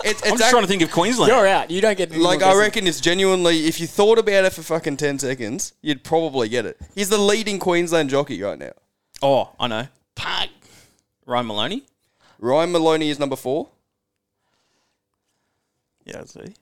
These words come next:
Speaker 3: Yeah,
Speaker 2: Thank you,
Speaker 3: there
Speaker 2: mate.
Speaker 3: you go.
Speaker 2: <laughs>
Speaker 3: Nice. Well done.
Speaker 2: There
Speaker 1: re-
Speaker 2: is, he, who is the other one that
Speaker 1: The
Speaker 2: was
Speaker 1: recognition.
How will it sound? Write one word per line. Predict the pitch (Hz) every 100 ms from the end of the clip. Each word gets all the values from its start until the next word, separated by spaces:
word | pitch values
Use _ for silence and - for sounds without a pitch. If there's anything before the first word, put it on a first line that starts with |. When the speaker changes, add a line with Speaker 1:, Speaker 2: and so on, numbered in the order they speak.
| _ _ _ _
Speaker 3:
Yeah, | 151
Speaker 2:
Thank | 160 143
you, | 120
Speaker 3:
there |
Speaker 2:
mate. | 151 147 202 -
Speaker 3:
you |
go. | 587
Speaker 2:
<laughs> | 640 679 679
Speaker 3:
Nice. | 698 679 659 - - - 175
Well | 180
done. | 156
Speaker 2:
There | 160 170
Speaker 1:
re- | 220
Speaker 2:
is, | 180
he, | 160 214 -
who | 208 269
is | 196
the |
other | 196
one | 185 165
that | 143
Speaker 1:
The | 170 180
Speaker 2:
was |
Speaker 1:
recognition. | 185 196 202 175 170 170 123